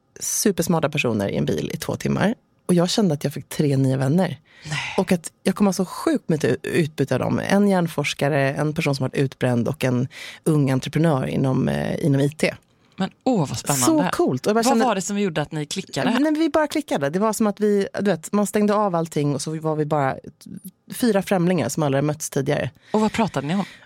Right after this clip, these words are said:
Speaker 1: Om tid och hur man ska få tiden att räcka till och hur vi ska kunna liksom få mer tid i framtiden. Försöka bara spåna kring tid och hur det påverkar våra liv.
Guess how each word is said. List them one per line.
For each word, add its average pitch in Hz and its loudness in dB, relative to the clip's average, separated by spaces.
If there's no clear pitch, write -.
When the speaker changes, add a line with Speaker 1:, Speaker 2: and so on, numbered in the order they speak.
Speaker 1:
Om 233 4
tid 156 0
och - -4
hur 208 4
man 190 4
ska 170 -4
få 151 0
tiden 147 0
att 135 2
räcka 135 -2
till 208 2
och 156 2
hur 160 0
vi 151 -2
ska 147 -4
kunna 143 0
liksom 131 -2
få - 0
mer 170 2
tid 151 -4
i 143 2
framtiden. 156 0
Försöka 226 -2
bara 175 0
spåna 156 -2
kring 143 -4
tid - -4
och 135 2
hur 143 2
det 131 0
påverkar - -2
våra 127 0
liv. 160 -2